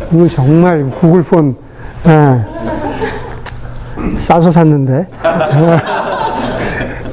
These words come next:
예, 다시 갈 거야. 분명히 다시 갈 거야. 예. 여러분, 근데 우리가 오 절에서 팔 절까지를 보면은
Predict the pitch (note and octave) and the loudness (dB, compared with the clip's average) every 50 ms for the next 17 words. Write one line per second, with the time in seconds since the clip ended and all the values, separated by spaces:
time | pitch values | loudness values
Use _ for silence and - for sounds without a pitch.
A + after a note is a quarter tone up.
0 | - C#3+ B2+ A#2+ - - D#3 - - - - - C#3+ C3+ - D#3+ D3 C3 B2+ A#2 | 2 2 2 2 2 0 0 0 0 -2 -2 0 0 2 2 2 2 2 2 0
1 | - - - E3 - - - - - - F3 - - - - - - - - - | -2 -4 -4 -2 0 0 0 0 -2 -4 -4 -4 -4 -4 -4 -4 -4 -4 -4 -6
2 | - - - - - - D#3+ F3 G3 A#3+ B3+ A3+ C#3+ D3 C#3+ C3 D#3 C3 C3 C3 | -4 -6 -6 -2 2 4 4 6 6 6 4 4 4 2 2 2 0 0 0 -2
3 | B2+ - D#3+ C3+ B2+ A#2+ A#2 - - - D#3 D3 C3+ A#2+ A#2+ - - - - - | 0 0 0 0 0 -2 -4 -6 -2 2 2 4 4 2 0 -4 -8 -12 -12 -10
4 | - - - D#3 - - - - - - - - A#3 C4+ D#4 E4 C#4 F#3+ G3 G3 | -8 -6 -6 -6 -6 -6 -8 -8 -10 -6 0 2 4 4 4 4 4 2 2 0
5 | - - C4 D4 D#4+ D4 D4 D4+ C4+ G3 F#3+ A3+ A#3+ C4+ C#4 D4+ C#4+ C#4+ D4 B3+ | 2 4 4 4 4 4 4 2 2 2 0 0 0 0 0 2 2 2 2 0
6 | F#3 - - D#4 B3 A#3+ C4+ B3+ D#4+ D#4+ D#4+ D4 D#4+ D#4 D4+ D#4 D4 - D#4+ D4 | 0 -4 -4 -4 -2 -2 0 0 0 -2 -2 -4 -4 -4 -2 -2 -2 -2 -2 0
7 | - D4 C#4+ C4 C#4 C#4 G#3 A#3+ A#3+ A#3 A#3+ B3+ D4 C#4+ A3 D#3+ | 0 0 0 2 0 0 0 0 0 0 0 0 0 -2 -2 -4